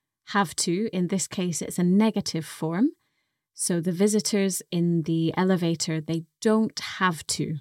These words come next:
wear a harness. So if they want to, they can, but they don't need to. It's, it's not necessary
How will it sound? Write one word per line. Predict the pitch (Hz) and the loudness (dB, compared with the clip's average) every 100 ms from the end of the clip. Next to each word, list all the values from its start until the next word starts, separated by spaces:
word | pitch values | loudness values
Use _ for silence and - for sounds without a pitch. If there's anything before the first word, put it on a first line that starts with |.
| - _ | -10 _
wear | 165 165 160 - | -4 -2 0 -4
a | |
harness. | - - 156 147 - 143 - - - _ _ _ _ | -8 -2 0 0 -4 -6 -6 -6 -10 _ _ _ _
So | - 196 196 185 - _ _ | -4 0 2 0 -2 _ _
if | 330 - | -6 0
they | 196 | 0
want | 180 339 - | 2 2 0
to, | - - 247 330 _ _ _ - | -4 0 -2 -2 _ _ _ -8
they | 160 | -6
can, | 160 - 156 185 381 - _ _ _ _ _ _ _ | -4 0 2 4 0 -4 _ _ _ _ _ _ _
but | 247 254 - _ _ _ _ - | 2 2 2 _ _ _ _ -2
they | 277 | 0
don't | 294 285 | 2 2
need | 262 330 285 | 4 4 2
to. | - 156 | -2 -2
It's, | 165 - - - | -2 -4 -8 -4
it's | 226 - - | -4 0 0
not | 262 | 2
necessary | 233 254 240 180 - 151 147 156 | 2 -2 -2 -4 -4 -4 -6 -8